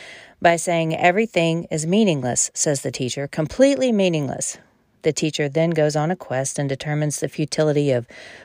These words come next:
wisdom, pleasure, work, political power, wealth. However, he holds strong to the idea of all the things being meaningless. In the end, he has one major takeaway with a few key observations along the way.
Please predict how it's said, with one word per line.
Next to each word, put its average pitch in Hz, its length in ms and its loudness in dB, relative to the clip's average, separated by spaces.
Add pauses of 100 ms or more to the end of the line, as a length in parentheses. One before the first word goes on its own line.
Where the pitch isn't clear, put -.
wisdom, 214 760 4
pleasure, 185 720 4
work, 185 480 4
political 175 380 0
power, 170 420 2
wealth. 160 420 2 (920)
However, 214 380 6
he 202 200 4
holds 185 560 4
strong 208 640 2
to - 100 -10
the 190 160 4
idea 156 420 2
of 147 240 -2 (100)
all 175 340 2
the 185 140 -4
things 143 480 -4
being 131 420 -6 (240)
meaningless. 143 640 -2 (280)
In 127 180 -8
the 135 180 0
end, 175 460 4 (540)
he 170 180 0
has 151 240 2
one 180 380 2
major 170 280 2
takeaway 147 580 0
with 143 160 0
a 131 60 0
few 170 360 0
key 151 300 -2
observations 131 720 -4
along 127 300 -6
the 120 100 -10
way. - 240 -14